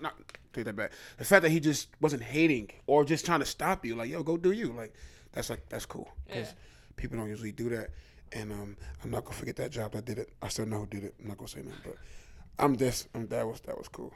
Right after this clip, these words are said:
Speaker 1: That was cool. Damn, so, I mean, that's how I felt about when I, when I dropped weight. Like, I s-, to this day, I don't think I accepted it yet. 'Cause, A, I wanted it so bad,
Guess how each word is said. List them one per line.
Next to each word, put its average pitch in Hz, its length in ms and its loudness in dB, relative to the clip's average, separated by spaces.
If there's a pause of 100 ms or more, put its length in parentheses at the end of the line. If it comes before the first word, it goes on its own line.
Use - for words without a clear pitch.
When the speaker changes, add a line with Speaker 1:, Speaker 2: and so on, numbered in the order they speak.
(220)
Speaker 1:
That 143 120 -8
was 135 120 -10
cool. - 200 -12 (380)
Damn, 147 240 4
so, 135 320 2 (140)
I 147 80 0
mean, 147 340 4 (840)
that's 175 160 4
how 196 100 6
I 196 40 10
felt 185 260 10
about 160 420 8
when 123 100 0
I, 131 200 2 (640)
when 147 120 0
I 156 60 6
dropped 147 360 0
weight. 143 300 2 (140)
Like, - 260 -4 (260)
I 160 80 0
s-, - 180 -2 (100)
to 202 120 6
this 185 240 8
day, 180 420 6
I - 40 -4
don't 156 140 4
think 131 140 -2
I 120 80 0
accepted 120 480 -2
it 101 100 -8
yet. 76 180 -6 (100)
'Cause, 143 220 -2 (500)
A, 170 240 8
I 127 60 8
wanted 147 280 6
it 135 80 8
so 135 220 6
bad, 127 460 4